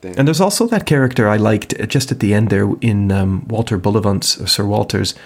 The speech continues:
Speaker 2: office.
Speaker 1: The, uh,
Speaker 2: The, the
Speaker 1: French?
Speaker 2: French, the French guy, yeah, the French ambassador or the French, um, politician.
Speaker 1: Gotta make your allies look competent and, uh,
Speaker 2: Mm-hmm,
Speaker 1: and,
Speaker 2: mm-hmm.
Speaker 1: and, and effable, right?
Speaker 2: I, yeah, I mean, that was kinda transparent, you know, even if you're not looking for that, it's there, very transparent.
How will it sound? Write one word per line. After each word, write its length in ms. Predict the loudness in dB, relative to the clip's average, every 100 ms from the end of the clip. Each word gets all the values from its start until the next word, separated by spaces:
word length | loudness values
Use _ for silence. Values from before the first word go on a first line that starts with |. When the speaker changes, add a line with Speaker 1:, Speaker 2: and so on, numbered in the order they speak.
| -20 -8
Speaker 2:
office. 420 | -4 0 0 -2 -4
Speaker 1:
The, 300 | -2 2 4
uh, 60 | 2
Speaker 2:
The, 60 |
the 40 | 2
Speaker 1:
French? 180 | 0 0
Speaker 2:
French, 340 | 0 0 -2
the 100 | -2
French 300 | 0 0 0
guy, 160 | -6 -8
yeah, 240 | -6 -4
the 80 | -4
French 240 | -2 0 0
ambassador 520 | 0 0 0 0 0
or 40 |
the 60 | 0
French, 360 | 0 0 0 0
um, 300 | 2 0 -2
politician. 320 | 0 0 2
Speaker 1:
Gotta 80 | 2
make 160 | 2 0
your 120 | 0
allies 520 | 2 2 2 2 0
look 160 | -2 0
competent 560 | -2 -2 0 0 0
and, 400 | -2 -2 -2 0
uh, 340 | 4 4 4 2
Speaker 2:
Mm-hmm, 320 | 2 0 0 -2 -4
Speaker 1:
and, 340 | -2 0 0 -4
Speaker 2:
mm-hmm. 20 | -2
Speaker 1:
and, 360 | 0 0 -2 -2
and 180 | -2 -2
effable, 400 | -4 -2 -2 -2 -4
right? 240 | -2 0 2
Speaker 2:
I, 120 | 2
yeah, 320 | 2 2 2
I 60 | 2
mean, 120 | 4
that 160 | 2 0
was 100 | 0
kinda 200 | 0 0
transparent, 680 | -2 -2 0 0 0 -4
you 80 | -4
know, 160 | -4 -2
even 220 | 0 2
if 100 | 2
you're 80 | 2
not 240 | 0 -2
looking 380 | -4 0 0 0
for 160 | 0 -2
that, 400 | 0 -2 -4 -6
it's 200 | -6 -2
there, 420 | -2 -2 -6 -10 -8
very 220 | -4 -4
transparent. 600 | -4 -6 -6 -6 -6 -8